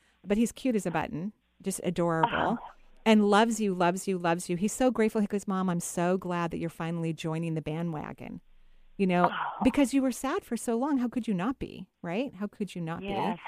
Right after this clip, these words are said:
Speaker 1: And, um, he's just so happy that you're, that you are raising your vibration, right, and holding your frequency so that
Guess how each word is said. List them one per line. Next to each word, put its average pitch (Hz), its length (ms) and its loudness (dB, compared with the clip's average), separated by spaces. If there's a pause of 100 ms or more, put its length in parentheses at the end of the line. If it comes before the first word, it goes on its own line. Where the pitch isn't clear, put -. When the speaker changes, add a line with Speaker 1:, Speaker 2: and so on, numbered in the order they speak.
(580)
Speaker 1:
And, 202 460 2
um, 180 200 0
he's 208 160 2
just 220 140 -4
so 214 120 0
happy 196 300 0
that 175 160 -2
you're, 165 280 -2 (280)
that 196 200 2
you 240 200 8
are 349 160 12
raising 233 400 8
your 214 120 6
vibration, 208 920 6
right, 196 220 2
and 196 180 2
holding 226 400 6
your 208 100 4
frequency 269 600 2
so 220 160 -4
that 208 180 0